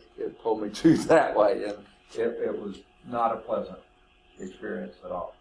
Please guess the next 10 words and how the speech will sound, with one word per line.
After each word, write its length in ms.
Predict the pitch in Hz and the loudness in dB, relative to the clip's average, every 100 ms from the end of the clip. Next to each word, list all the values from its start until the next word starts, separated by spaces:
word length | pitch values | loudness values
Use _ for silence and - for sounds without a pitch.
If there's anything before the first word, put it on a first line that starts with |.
| _ _ - - _ | _ _ -20 -20 _
So 120 | 95 | -10
they 240 | 98 127 120 | -2 0 0
can 340 | - 147 135 | -4 -4 -2
be 120 | 120 | -4
dangerous, 420 | 113 110 104 95 - - - _ _ _ _ 95 | -2 -2 -2 -8 -14 -20 -20 _ _ _ _ -14
and 340 | 95 95 95 - _ _ _ _ _ _ - | -10 -10 -12 -18 _ _ _ _ _ _ -14
you 140 | 120 | -12
can't 300 | 113 151 175 | -6 -4 -4
see 240 | - 208 - | 0 0 0
them. 160 | - | -4